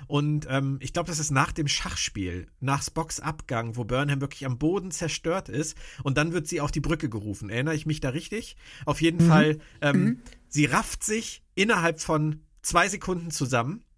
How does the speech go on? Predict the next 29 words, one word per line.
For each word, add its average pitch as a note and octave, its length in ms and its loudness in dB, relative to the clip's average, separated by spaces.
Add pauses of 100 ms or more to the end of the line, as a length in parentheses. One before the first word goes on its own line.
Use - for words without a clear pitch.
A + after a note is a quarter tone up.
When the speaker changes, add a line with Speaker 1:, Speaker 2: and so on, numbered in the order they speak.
(140)
Speaker 1:
Sie C#3+ 140 2
schüttelt G3+ 340 0
ihre D#3 220 0
Tränen F3 500 0
ab, E3 220 -2
sie - 180 -2
schüttelt F3 540 0 (400)
ihren C#3+ 360 2
Gesichtsausdruck, D#3 840 -2
ihren D3+ 160 0
traurigen, D3+ 560 0 (120)
belasteten C#3+ 600 0
ab, - 300 -2 (420)
zieht G#3 240 0
ihre F3 200 0
Uniform F3 580 2
zurecht D#3+ 560 -2 (160)
und D#3 180 0
auf - 160 -4
einmal, D#3 640 2 (240)
innerhalb F3 260 0
von D#3 140 -4
zwei E3 200 2
Sekunden, E3 380 -2
ist - 240 2
sie F3 220 0
wieder D3+ 260 2
genau C3+ 400 2
die F#3+ 400 -4